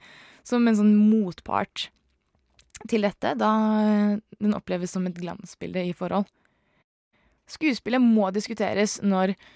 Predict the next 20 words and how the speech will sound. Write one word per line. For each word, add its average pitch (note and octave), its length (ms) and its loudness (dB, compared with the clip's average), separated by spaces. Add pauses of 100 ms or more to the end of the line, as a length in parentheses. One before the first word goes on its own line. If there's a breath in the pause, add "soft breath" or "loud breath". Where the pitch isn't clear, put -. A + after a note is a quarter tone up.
(260 soft breath)
rollelisten G3+ 560 -2
er F#3 180 -8
så F3+ 260 -6
interessant. G3+ 500 0 (360)
Eisenberg, G#3 480 0
Stewart F#3+ 400 -4
og G3 80 -10
Carell F#3+ 460 -2 (100)
ser G3+ 160 -2
kanskje G3 320 -2
ut F3 80 -8
som F#3+ 240 -2
en F#3 80 -4
særs F3+ 400 -6
nedtonet F#3 800 -2
og - 80 -8
underdrevet F3+ 720 -6 (100)
kombo, G3+ 500 -2
men, A#3+ 460 0
eh, A#3 400 0